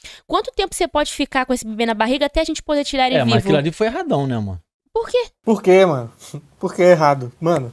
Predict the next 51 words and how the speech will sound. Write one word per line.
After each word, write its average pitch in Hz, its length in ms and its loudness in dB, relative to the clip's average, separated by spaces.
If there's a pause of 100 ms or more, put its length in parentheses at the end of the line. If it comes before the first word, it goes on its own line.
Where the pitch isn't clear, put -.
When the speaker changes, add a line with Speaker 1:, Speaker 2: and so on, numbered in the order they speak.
Speaker 1:
Sim, 508 280 -2
mas 262 140 0
daí, 285 680 0
ah, 262 600 0
a 233 80 2
menina 254 260 -2
que - 80 -10
tá 330 80 0
com 320 100 -8
o 330 40 0
bebê 311 160 -2
na 311 80 -2
barriga, 285 460 -4
né? 208 80 -4
Então 220 260 -4
a 220 80 -2
gente - 160 -10
também 240 180 -4
tem 240 120 -4
que - 60 -20
perguntar, 302 280 -2
"Menina, 285 240 -4
quanto 262 200 -6 (120)
tempo 392 180 -8
você 359 100 -10
aguenta 320 220 -8
ficar - 200 -10
com - 80 -14
esse - 80 -20
bebê 262 220 -4
aí 247 160 -2
e 285 40 -6
Speaker 2:
Pô, - 60 -14
Speaker 1:
tal?" 233 120 0
Speaker 2:
mas 123 100 0
ela 151 100 -4
tem 196 120 -10
doze 196 300 -6
anos, 160 340 -4
Ingrid. 95 360 -8
Speaker 1:
Sim, - 180 -6 (140)
mas 440 120 0
de-, 330 120 -2
tem, 349 260 0
de-, 320 220 -2
tem 339 160 -2
doze 349 240 0
anos, 381 200 0
mas 480 220 -2
transou, 508 540 0
né? 269 140 -6